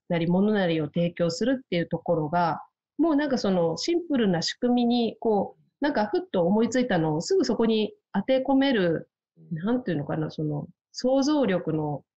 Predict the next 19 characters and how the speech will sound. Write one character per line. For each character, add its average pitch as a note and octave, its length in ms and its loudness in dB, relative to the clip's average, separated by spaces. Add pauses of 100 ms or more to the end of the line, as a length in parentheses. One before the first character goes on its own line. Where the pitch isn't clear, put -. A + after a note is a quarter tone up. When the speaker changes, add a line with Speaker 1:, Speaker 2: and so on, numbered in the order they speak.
(180)
Speaker 1:
豊 F3 260 -2
か F#3 120 -2
さ G#3 320 -2 (520)
あ F#3 60 -8
と F#3+ 120 -4
は E3 120 0
そ D#3+ 120 -6
の D#3 80 -4
発 F3+ 280 -4
想 A3 200 0
の G#3 100 0
転 G3 240 0
換 G3 340 -2
と F3+ 100 -4
か、 E3 500 -2 (540)
な C#4 120 -2
ん B3 60 -4
か、 F3+ 200 -2
あ、 F#3+ 260 0